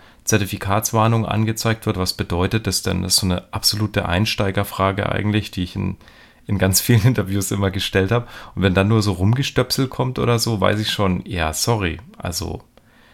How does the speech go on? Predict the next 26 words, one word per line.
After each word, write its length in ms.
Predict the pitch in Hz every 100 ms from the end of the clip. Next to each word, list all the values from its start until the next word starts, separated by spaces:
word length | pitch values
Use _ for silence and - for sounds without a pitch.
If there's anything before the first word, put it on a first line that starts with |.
| - -
das, 220 | - -
äh, 180 | 107 95
wird 180 | 127
halt 200 | 117 90
nix. 240 | 90 - -
Also 240 | 135 - - - - -
da 100 | 98
muss 200 | 127 143
man 100 | 135
sich 200 | 127 -
echt 240 | 131 -
genau 560 | 127 104 110 131 - - -
selber 520 | - 92 123 147 -
auf 120 | 110
die 140 | - -
eigene 260 | 95 113
Expertise 600 | - - - 123 131 127
verlassen 520 | 123 123 117 123 - -
und 360 | 101 98 - -
die 360 | - 104 110
richtigen 400 | 104 107 131 123
Fragen 320 | - 113 117
stellen 320 | 123 - 131 123
oder 160 | 104
ein 140 | 98 95
bisschen 380 | 104 - 107